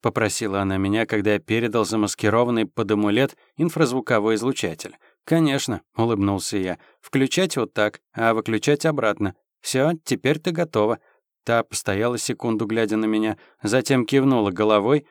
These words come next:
и спрятала излучатель под свободно висящую майку. "Спасибо. Всегда пожалуйста", — ответил я, облокотившись об один из шкафчиков.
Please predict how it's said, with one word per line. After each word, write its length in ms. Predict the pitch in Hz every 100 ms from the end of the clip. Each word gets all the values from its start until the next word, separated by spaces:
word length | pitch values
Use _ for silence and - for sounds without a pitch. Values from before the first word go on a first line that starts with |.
| _
и 200 | 123 175
спрятала 500 | - 143 160 151 147
излучатель 560 | 117 107 - 127 139
под 160 | 127 123
свободно 460 | - 101 98 123 117
висящую 560 | 104 - 120 - 127
майку. 420 | 110 95 85 - - _ _ -
"Спасибо. 600 | - 175 160 139 131 - _ _
Всегда 440 | - 151 135 165 175
пожалуйста", — 680 | 160 143 160 147 - - - -
ответил 480 | 120 120 104 107
я, 240 | 101 117 107 _
облокотившись 800 | - 113 123 117 - 131 - 104
об 140 | 104 104
один 240 | 98 98
из 60 | 107
шкафчиков. 680 | - 90 80 - - -